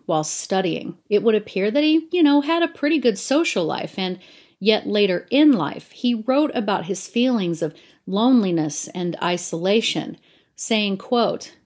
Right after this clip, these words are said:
"It is precisely this feeling of being alone, the lack of an intimate connection to family, the lack of a true friendship that I felt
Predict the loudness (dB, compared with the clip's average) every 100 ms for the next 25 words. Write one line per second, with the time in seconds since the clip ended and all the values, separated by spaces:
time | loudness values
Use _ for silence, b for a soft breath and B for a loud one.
0 | -2 4 6 4 2 -4 -6 -4 -2 0
1 | 2 0 -2 0 0 2 4 4 0 -4
2 | 2 2 2 0 -2 -6 -4 0 0 0
3 | -2 -2 -2 -2 0 0 -2 B B B
4 | 0 2 4 2 2 0 -2 -4 -2 -2
5 | 2 2 2 -2 -4 -6 -6 -2 -2 -4
6 | -6 -4 -6 -10 -6 -2 0 0 0 -2
7 | -6 b b b -4 -2 2 2 0 -4
8 | -6 -6 -6 -8 0 0 0 -2 -2 0
9 | -2 -4 -6 0 0 2 0 -2 -4 -2
10 | -2 -6